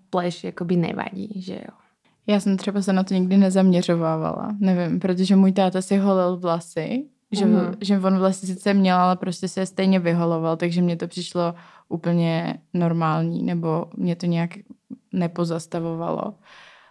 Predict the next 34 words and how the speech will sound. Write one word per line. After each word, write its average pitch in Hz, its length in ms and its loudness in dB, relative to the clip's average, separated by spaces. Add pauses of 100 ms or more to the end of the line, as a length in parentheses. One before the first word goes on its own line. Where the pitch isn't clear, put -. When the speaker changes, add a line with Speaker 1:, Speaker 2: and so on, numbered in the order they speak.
(120)
Speaker 2:
Ale 202 320 4
zajímala 196 460 4
by 170 120 -2
mě 170 140 2
vlastně 170 280 -2
někdy 170 200 0
perspektiva 170 560 -4
někoho, 165 640 0
kdo 165 200 -2
plešatí 170 560 -2
třeba 170 280 -2
v 170 100 0
Speaker 1:
Mm. 202 60 8
Speaker 2:
mládí, 170 380 4
protože 180 340 0
Speaker 1:
Jo. 196 40 6
Speaker 2:
si 196 60 2
myslím, 185 280 0
že 180 100 -4
to 180 120 -4
musí 180 220 -6
být 180 140 -2
hodně 180 260 2
náročný. 170 540 0
Speaker 1:
Jo, - 100 -2
mega. 185 360 -2 (760)
Speaker 2:
Protože 180 360 -2
ty 175 140 -2
vlasy 175 440 -2
prostě 175 440 -8
jsou 175 220 -4
vnímaný 170 460 0
jako 165 220 -4
nějaký 165 640 -4